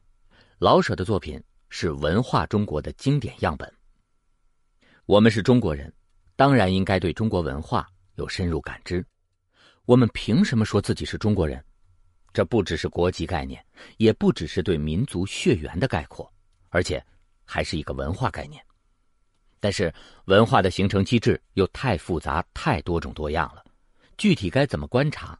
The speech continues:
怎么评价呢？读老舍就是个非常好的方法。在五四以后的现代中国文学里，老舍对中国传统文化的热爱和反思都是深入到骨子里的。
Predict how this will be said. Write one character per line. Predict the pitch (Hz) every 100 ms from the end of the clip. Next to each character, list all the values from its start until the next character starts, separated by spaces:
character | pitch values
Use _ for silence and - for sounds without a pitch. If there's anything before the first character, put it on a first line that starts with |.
| _ _
怎 | - 69
么 |
评 | - - 73
价 | 135 120
呢？ | 85 - _ _ _ _ _ - - -
读 | 101 117
老 | 104
舍 | 131 - 58 - _ _ -
就 | 85
是 | -
个 | -
非 | 80 131 131
常 | 87 69
好 | -
的 | 67
方 | - 76
法。 | 78 - _ _ _ _ _ _ - - _
在 | - 113
五 | 101 95
四 | - 101
以 |
后 | 85 104
的 | 92
现 | - 117
代 | 92 85
中 | 90
国 | 82
文 | 76 78
学 | 78 67
里， | 58 _ _ - - -
老 | 101 165
舍 | - 85
对 | 92
中 | - 160
国 | 113 104
传 | - 85 151
统 | 87
文 | 65 78
化 | -
的 | 101
热 | 104 156 90
爱 | 76
和 | 69 107
反 | 95 -
思 | - 117 120 _ - -
都 | 71
是 | -
深 | - 104 92
入 | 85
到 | 76
骨 | - - -
子 | 101
里 | 92
的。 | 80